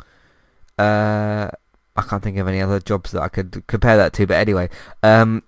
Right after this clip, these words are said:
if you're injured for a particular job in a particular way and you can't do it, then yeah, it's gonna be a problem. So it's gonna, it's gonna make you pl-, it's gonna make you do your job worse, which is the whole point of what I'm talking about with Rashford.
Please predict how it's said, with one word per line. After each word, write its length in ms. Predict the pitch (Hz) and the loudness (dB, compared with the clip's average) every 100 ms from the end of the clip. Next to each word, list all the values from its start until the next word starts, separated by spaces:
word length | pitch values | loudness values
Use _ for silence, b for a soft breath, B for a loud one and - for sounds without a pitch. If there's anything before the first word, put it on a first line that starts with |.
| - | -4
if 200 | 117 143 | -2 0
you're 100 | 131 | 0
injured 460 | 160 156 151 147 | 0 0 0 0
for 220 | - 131 | 0 2
a 60 | 127 | 2
particular 400 | - 131 - 117 | 0 -8 -4 -4
job 300 | 101 104 104 - | 0 0 0 -4
in 100 | 104 | -6
a 80 | |
particular 460 | 101 107 113 - 95 | -6 -8 -8 -4 -4
way 400 | 92 95 95 92 - _ _ - - - | -2 -2 -2 -6 -12 _ _ -20 -20 -6
and 220 | 92 92 | -4 -2
you 80 | 92 | -4
can't 320 | - 113 90 | 0 0 0
do 140 | 104 98 | -2 -2
it, 180 | 98 - _ - _ _ _ _ - | -2 -6 _ -20 _ _ _ _ -20
then 400 | - 90 90 90 - _ _ | -6 -4 -2 -6 -12 _ _
yeah, 220 | 95 87 | -4 -4
it's 120 | 64 | -4
gonna 200 | - 92 | -6 -6
be 120 | 87 85 | -6 -6
a 60 | |
problem. 400 | - 87 85 82 - | -6 -6 -6 -10 -14
So 220 | - - 82 | -12 -6 -6
it's 120 | 82 | -6
gonna, 180 | 92 82 | -10 -12
it's 100 | - | -10
gonna 160 | 92 | -8
make 260 | 90 85 - | -8 -8 -10
you 140 | 87 - _ | -12 -12 _
pl-, 140 | - - | -10 -8
it's 140 | 98 | -8
gonna 160 | - 120 | -6 -4
make 140 | 113 | -4
you 80 | 98 | -6
do 100 | 104 | -4
your 100 | 95 | -4
job 220 | 82 92 | -4 -6
worse, 260 | - 76 - | -6 -10 -12
which 220 | - 95 | -14 -12
is 140 | 82 - | -12 -12
the 100 | 82 | -10
whole 140 | 85 | -8
point 220 | - 92 | -8 -8
of 260 | 85 82 - | -8 -12 -16
what 180 | - 90 | -12 -8
I'm 60 | 85 | -6
talking 220 | 95 90 | -6 -6
about 160 | 87 87 | -6 -4
with 100 | 92 | -2
Rashford. 320 | 92 95 | -4 -4